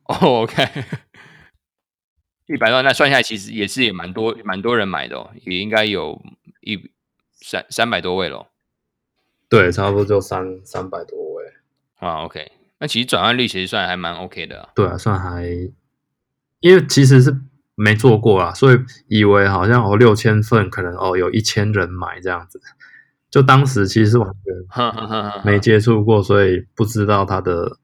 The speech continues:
Speaker 2: 实际转换。当然会有一些失落，但人家都说其实已经非常高。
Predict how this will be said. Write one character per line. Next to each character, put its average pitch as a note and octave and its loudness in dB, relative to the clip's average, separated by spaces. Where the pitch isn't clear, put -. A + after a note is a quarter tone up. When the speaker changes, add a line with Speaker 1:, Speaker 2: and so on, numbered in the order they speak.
Speaker 2:
实 - -6
际 A2 0
转 E2+ -8
换。 F2+ -8
当 D3 0
然 C#3+ 6
会 D3 8
有 G#2 4
一 A2 -8
些 A#2 2
失 A2+ -6
落， A2 4
但 A#2 4
人 G2 0
家 G#2 0
都 G#2 0
说 G2+ 2
其 - -6
实 F#2+ -2
已 F2+ -4
经 F#2+ -4
非 F#2+ -4
常 F2 -4
高。 - -14